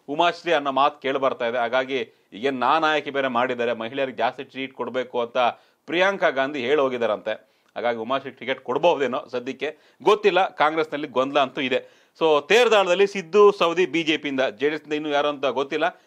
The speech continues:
ಸದ್ಯಕ್ಕೆ ಅಲ್ಲಿ ಕಾಂಗ್ರೆಸ್ ವರ್ಸಸ್ ಬಿ ಜೆ ಪಿ ಫೈಟ್. So ನಮ್ಮ ಕರ್ನಾಟಕ ಟಿ ವಿಯ ಜನವರಿ ಸರ್ವೆಯಲ್ಲಿ ಬಿ ಜೆ ಪಿಯ ಸಿದ್ದು ಸೌದಿ ಅಲ್ಲಿ,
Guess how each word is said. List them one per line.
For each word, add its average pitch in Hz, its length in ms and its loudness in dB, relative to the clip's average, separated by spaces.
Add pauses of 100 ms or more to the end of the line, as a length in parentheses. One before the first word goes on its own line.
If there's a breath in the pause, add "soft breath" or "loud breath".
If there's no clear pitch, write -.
(120 soft breath)
ಸದ್ಯಕ್ಕೆ 202 340 4
ಅಲ್ಲಿ 165 640 0
ಕಾಂಗ್ರೆಸ್ 196 560 2
ವರ್ಸಸ್ 165 680 2
ಬಿ 151 220 -4
ಜೆ 160 140 -4
ಪಿ 160 140 -8
ಫೈಟ್. 185 380 -2 (520 soft breath)
So 135 340 2
ನಮ್ಮ 185 260 2
ಕರ್ನಾಟಕ 170 560 -2
ಟಿ 156 340 -2
ವಿಯ 131 200 0 (480)
ಜನವರಿ 185 420 0
ಸರ್ವೆಯಲ್ಲಿ 143 640 -4
ಬಿ 165 240 -4
ಜೆ 208 160 4
ಪಿಯ 175 240 0 (120)
ಸಿದ್ದು 160 300 -8
ಸೌದಿ 139 280 -2
ಅಲ್ಲಿ, 170 280 -2